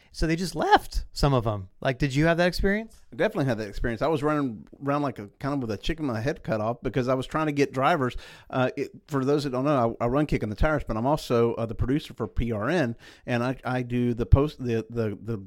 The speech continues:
Speaker 2: weekly, uh, sh-, daily show. I'm sorry, I do it every week, the daily show with Mark Garrow, uh, Garage Pass, and I also do A P, the radio stuff for A P. So I was trying to get drivers for those shows.
Speaker 1: 'Cause you need the audio.
Speaker 2: 'Cause I need the audio.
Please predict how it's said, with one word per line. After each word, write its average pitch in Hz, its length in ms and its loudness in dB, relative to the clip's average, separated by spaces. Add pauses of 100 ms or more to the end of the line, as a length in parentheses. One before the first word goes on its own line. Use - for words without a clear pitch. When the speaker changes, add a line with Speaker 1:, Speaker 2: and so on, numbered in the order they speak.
Speaker 2:
weekly, 123 500 -2
uh, 107 240 -4
sh-, - 160 -6
daily 147 280 -2
show. 107 180 0
I'm 107 100 -6
sorry, 107 180 -4
I 101 40 -4
do 113 180 -2
it 117 60 0
every 113 180 -4
week, 127 300 -4
the 107 100 -10
daily 117 260 -4
show - 180 -2
with 104 120 -6
Mark 107 220 -6
Garrow, 120 420 -2
uh, 101 300 -6
Garage 147 300 0
Pass, 87 260 -4 (380)
and 113 100 -4
I 117 40 0
also 143 240 0
do 110 160 -2
A 113 100 -4
P, 147 380 2 (100)
the 123 80 -12
radio 147 300 0
stuff 107 280 -4
for 113 100 -4
A 110 80 -4
P. 143 280 -2
So 147 200 2
I 143 80 4
was 226 140 0
trying 180 160 -4
to 151 60 -2
get 127 120 -2
drivers 123 320 0
for - 200 -6
those 170 240 4
shows. 110 420 -2 (320)
Speaker 1:
'Cause 120 160 -10
you 117 40 -6
need 120 160 0
the 117 100 2
audio. 127 420 2
Speaker 2:
'Cause 147 160 -8
I 143 60 -2
need 139 180 0
the 160 100 2
audio. 160 400 4